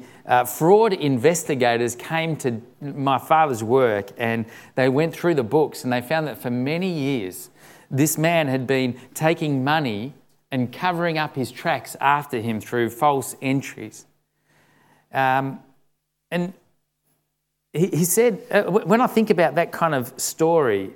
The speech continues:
and think about that man who had been, uh, doing that for years, I think, I wonder what happened at the very start. You know, when he first thought, "I'm gonna do this." You know, I think one of the things that he must have been believing,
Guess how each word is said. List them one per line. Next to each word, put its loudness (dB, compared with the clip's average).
and -2
think 4
about 2
that -4
man 0
who 2
had -2
been, 0
uh, -8
doing 2
that -2
for -8
years, -4
I -14
think, 0
I 0
wonder 2
what 0
happened -2
at -4
the -2
very -2
start. -8
You -2
know, 0
when 0
he -2
first -4
thought, 0
"I'm -4
gonna -2
do 0
this." -10
You -4
know, 0
I 4
think -2
one 0
of 0
the 2
things -4
that -2
he -2
must -2
have -2
been 0
believing, 0